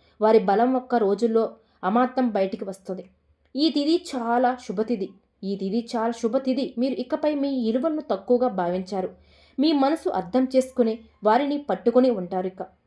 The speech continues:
భయంతో కాకుండా ధైర్యంతో నిర్ణయాలు తీసుకోండి.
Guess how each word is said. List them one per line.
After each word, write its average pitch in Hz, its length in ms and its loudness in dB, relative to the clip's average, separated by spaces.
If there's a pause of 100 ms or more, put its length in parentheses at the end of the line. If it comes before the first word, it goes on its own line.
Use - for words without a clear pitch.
(380)
భయంతో 302 500 4
కాకుండా 208 480 0 (180)
ధైర్యంతో 233 540 4
నిర్ణయాలు 240 380 0
తీసుకోండి. 202 480 -4